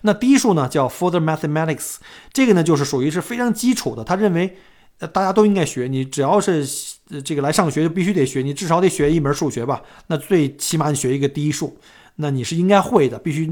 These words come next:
掌握的，所以这个是一个减分项，你学，你学完了也不见得就是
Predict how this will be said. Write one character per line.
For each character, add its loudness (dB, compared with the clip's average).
掌 -10
握 -2
的， -4
所 4
以 4
这 2
个 4
是 -6
一 -2
个 0
减 -10
分 0
项， -4
你 -8
学， -4
你 -6
学 -4
完 -2
了 0
也 -2
不 -10
见 0
得 -2
就 -2
是 -4